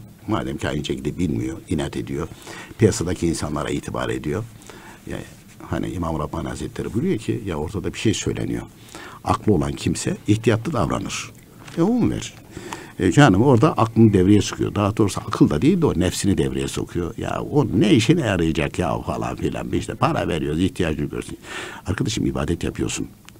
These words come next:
Zekatta, kurbanda veya da fıtrada bunlar ibadettir. Ha, onun dışında sen istediğin kadar para ver.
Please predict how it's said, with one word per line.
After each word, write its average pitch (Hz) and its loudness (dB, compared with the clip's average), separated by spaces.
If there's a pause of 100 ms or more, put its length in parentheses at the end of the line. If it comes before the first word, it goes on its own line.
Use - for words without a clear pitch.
(160)
Zekatta, 67 -6
kurbanda 62 -6
veya 58 -8
da - -6
fıtrada - -6
bunlar 208 0
ibadettir. 147 0
Ha, 98 2
onun 143 2
dışında 107 0
sen - -2
istediğin 92 2
kadar 113 -2
para 226 -2
ver. 156 -2